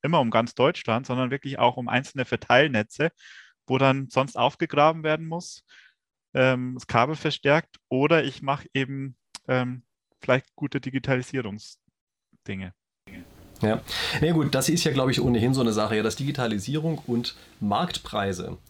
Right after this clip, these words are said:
Speaker 2: ganz stark miteinander Hand in Hand gehen und dass dann plötzlich Dinge möglich werden, von denen man gar nicht früher zu träumen wagte, ja? Also viele denken ja teilweise auch sehr stark in hierarchischen Strukturen,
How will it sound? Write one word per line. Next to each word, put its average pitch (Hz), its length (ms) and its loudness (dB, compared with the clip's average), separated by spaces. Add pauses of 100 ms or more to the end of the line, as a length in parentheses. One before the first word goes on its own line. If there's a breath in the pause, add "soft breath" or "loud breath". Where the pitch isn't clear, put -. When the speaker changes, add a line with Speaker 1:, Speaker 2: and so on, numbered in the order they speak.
(120)
Speaker 2:
ganz 165 240 0
stark 135 300 -4
miteinander 110 460 -4
Hand 110 160 -8
in 87 140 -10
Hand 101 200 -6
gehen 87 160 -10
und 90 100 -12
dass - 80 -12
dann 95 100 -10
plötzlich 120 260 -8
Dinge 127 200 -4
möglich 110 440 -4
werden, 98 300 -4 (640 soft breath)
von 117 120 -2
denen 107 140 0
man 107 140 -2
gar 98 140 -4
nicht 117 140 -6
früher 120 180 -6
zu 113 100 -10
träumen 107 400 -6
wagte, - 360 -14
ja? 127 180 -8
Also 104 220 -8
viele 135 280 -8
denken 120 240 -4
ja 117 140 -4
teilweise 110 480 -6
auch 98 80 -10
sehr 104 140 -10
stark 107 260 -8
in 117 60 -10
hierarchischen 117 600 -6
Strukturen, 147 560 -8